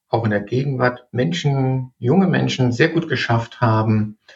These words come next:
aus dem Schulwesen über eine Berufsausbildung in den Arbeitsmarkt einzusteigen und dort eine gute Beschäftigungsperspektive und auch eine gute Perspektive für eine berufliche Entwicklung sehen konnten,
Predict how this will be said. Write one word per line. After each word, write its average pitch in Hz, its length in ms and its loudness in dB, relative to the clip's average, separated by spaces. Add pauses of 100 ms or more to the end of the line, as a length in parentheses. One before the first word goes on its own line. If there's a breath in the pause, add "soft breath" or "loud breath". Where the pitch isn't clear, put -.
(360 loud breath)
aus - 260 0
dem 101 360 0
Schulwesen 151 720 2
über 143 200 2
eine 117 160 2
Berufsausbildung 123 1300 -2 (300)
in 123 100 0
den 117 140 0
Arbeitsmarkt 120 760 0
einzusteigen 110 640 -2
und 107 140 -6
dort 113 180 0
eine 107 440 0 (280 loud breath)
gute 151 680 4 (760)
Beschäftigungsperspektive 135 1300 -2
und 127 140 -2
auch 120 100 -2
eine 113 140 0
gute 123 220 -6
Perspektive 110 640 -2
für - 140 -6
eine 110 100 2
berufliche 110 500 -2
Entwicklung 110 600 0 (800 loud breath)
sehen 107 480 2
konnten, - 400 -2